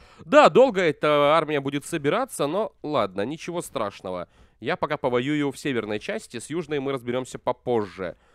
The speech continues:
Вроде бы все перемещаются, вроде бы всех собрал.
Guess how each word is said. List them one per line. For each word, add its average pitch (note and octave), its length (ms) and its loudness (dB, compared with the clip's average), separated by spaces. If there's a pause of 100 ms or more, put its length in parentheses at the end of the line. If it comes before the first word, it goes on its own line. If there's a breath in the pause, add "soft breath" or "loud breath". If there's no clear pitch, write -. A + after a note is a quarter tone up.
(160 soft breath)
Вроде A#2+ 280 -4
бы C3+ 100 -6
все D3 200 -4
перемещаются, B2+ 680 -4
вроде C3+ 280 -4
бы B2+ 100 -8
всех - 320 -8
собрал. D3+ 640 -2